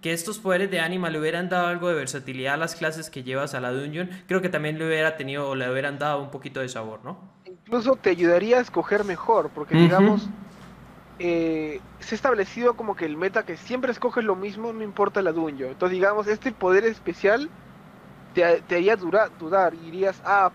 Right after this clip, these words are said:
Speaker 2: pude escoger este sobre la daga necrótica porque acá me serviría más por esto, por esto, por esto", ¿no?
Speaker 1: Exacto.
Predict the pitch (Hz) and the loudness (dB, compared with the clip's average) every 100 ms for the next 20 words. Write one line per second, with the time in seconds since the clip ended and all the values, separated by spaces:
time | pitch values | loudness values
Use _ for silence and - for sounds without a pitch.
0 | - 185 202 202 202 190 208 226 226 202 | 0 -2 -2 -2 -2 2 0 -2 -4 -4
1 | 185 156 180 196 190 196 208 208 208 233 | -2 2 2 2 -2 0 0 -2 -2 -2
2 | 214 190 - 190 190 196 180 170 175 185 | -2 -8 -2 -2 -2 -6 -6 -2 -2 0
3 | 202 190 165 175 202 170 170 185 170 160 | -2 -2 -4 -2 -4 -4 -4 -4 -2 0
4 | 117 - 127 - - | 4 6 6 4 -8